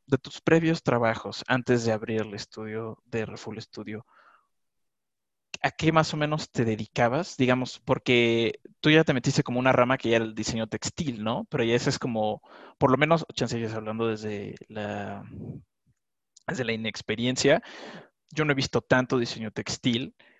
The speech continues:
como salido de un diseñador industrial. Chance es como pura mala mía. Pero digamos, como egresado, ¿qué fue lo primero que, hacia donde te dirigiste? Y de esas primeras, eh, lugares donde trabajaste,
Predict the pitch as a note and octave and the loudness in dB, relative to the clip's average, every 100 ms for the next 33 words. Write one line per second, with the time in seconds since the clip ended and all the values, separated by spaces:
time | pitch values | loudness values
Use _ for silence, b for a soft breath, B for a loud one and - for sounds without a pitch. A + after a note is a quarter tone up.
0 | b _ C#3 B2 B2 - - G#2+ A2+ A2 | b _ 0 2 0 -2 -4 0 2 2
1 | G#2+ G#2+ G#2+ - G#2+ G#2 G#2 G#2 G#2 - | -2 -4 -6 -6 -4 -2 -4 -8 -14 0
2 | C3+ A#2 - - A2+ - A2 G#2+ - G#2+ | 2 2 -4 -12 -12 -10 -10 -12 -12 -14
3 | G#2 - - A2+ A2 A2 A2+ B2+ A#2+ - | -14 -18 -10 -6 -4 -4 -2 -2 -2 -4
4 | B B B B C3+ B2+ C3+ C#3 D3 - | B B B B 6 8 8 6 2 -4
5 | - _ _ _ _ _ - - C#3+ C#3 | -12 _ _ _ _ _ -4 0 4 6
6 | C3+ C3+ C3+ - E3+ E3+ A3 G4 _ _ | 6 6 6 8 8 8 2 -2 _ _
7 | - D3+ E3+ D3+ D3 C#3 A#2+ A#2+ B2 B2 | -2 0 2 2 2 0 0 0 0 -4
8 | A2 A2 - A#2+ B2 A#2 A#2 A2+ A2 A2 | -6 -6 -6 -6 -6 -6 -4 -4 -4 -4
9 | - C#3 - F#3+ D#4+ - B2 C3+ D3+ - | -4 0 2 2 2 2 4 6 2 -4
10 | B2 A#2+ B2+ C3+ B2+ - - A2+ G#2+ G#2+ | -4 2 4 4 2 -6 -6 -4 -4 -6
11 | G#2+ A2+ B2 B2+ A#2 A#2 G2 A#2+ B2 D3 | -8 0 2 2 -2 -4 -2 -4 -4 -4
12 | F3+ | -4